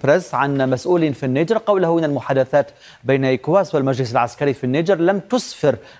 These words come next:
عن نتائج تذكر. وأكد أن وفد المجلس العسكري نقل لوفد إيكواس رفضه بشكل قاطع عودة محمد بازوم للسلطة.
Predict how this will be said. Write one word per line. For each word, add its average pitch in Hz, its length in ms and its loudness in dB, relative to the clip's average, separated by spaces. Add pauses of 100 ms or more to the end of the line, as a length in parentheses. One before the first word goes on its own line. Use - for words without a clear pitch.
عن 139 180 0
نتائج 143 580 0
تذكر. 120 400 -4 (260)
وأكد 135 320 -2
أن 131 220 0
وفد 131 320 -2
المجلس 127 440 0
العسكري 135 520 0
نقل 147 560 2
لوفد 160 380 0
إيكواس 180 460 0
رفضه 165 400 0
بشكل 147 460 -2 (120)
قاطع 170 440 2 (360)
عودة 139 420 2
محمد 123 540 -2
بازوم 117 360 0
للسلطة. - 500 -6